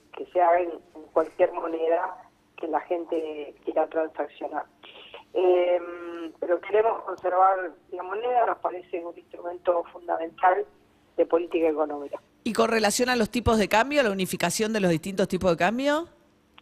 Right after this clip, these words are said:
Speaker 1: Bueno, eso es un tema fundamental. Nosotros, eh, creemos que el horizonte para tener un solo tipo de cambio tiene que ser muy corto,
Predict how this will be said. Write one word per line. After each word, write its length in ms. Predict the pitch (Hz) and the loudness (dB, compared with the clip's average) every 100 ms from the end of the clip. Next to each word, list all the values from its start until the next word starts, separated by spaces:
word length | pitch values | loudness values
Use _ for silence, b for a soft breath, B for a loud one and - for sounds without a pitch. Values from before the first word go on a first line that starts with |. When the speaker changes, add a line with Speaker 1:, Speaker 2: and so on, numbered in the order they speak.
| B B B B B B B _ _ | B B B B B B B _ _
Speaker 1:
Bueno, 200 | 277 262 | 4 6
eso 160 | 285 320 | 4 0
es 80 | 220 | -2
un 160 | 190 | -2
tema 380 | 202 196 185 175 - | 0 4 4 4 0
fundamental. 680 | 180 175 170 170 214 185 156 156 | -6 -4 -4 0 4 4 2 -6
Nosotros, 840 | 160 185 180 196 180 170 - - 170 | -12 -10 -2 2 2 0 -8 -14 -8
eh, 580 | 165 160 156 151 143 - _ _ _ _ | -4 -4 -4 -6 -8 -14 _ _ _ _
creemos 380 | - 170 190 190 | -2 2 4 2
que 100 | 190 | 0
el 60 | 180 | 0
horizonte 880 | 170 170 208 202 202 190 180 160 - _ _ _ - | 0 0 0 2 2 -2 -2 -6 -8 _ _ _ -10
para 920 | 175 170 165 165 156 156 160 156 143 - _ | -8 0 2 2 2 2 2 0 -6 -18 _
tener 200 | 170 180 | -8 -6
un 100 | 185 | -6
solo 200 | 196 185 170 | -4 -4 -4
tipo 300 | - 190 170 | -4 0 0
de 80 | - | 2
cambio 360 | 190 196 196 | 0 2 -4
tiene 220 | 175 165 | -4 -8
que 120 | 165 - | -10 -8
ser 140 | 170 | -6
muy 140 | 175 | -8
corto, 580 | - 208 208 - 247 302 | -2 0 2 4 2 2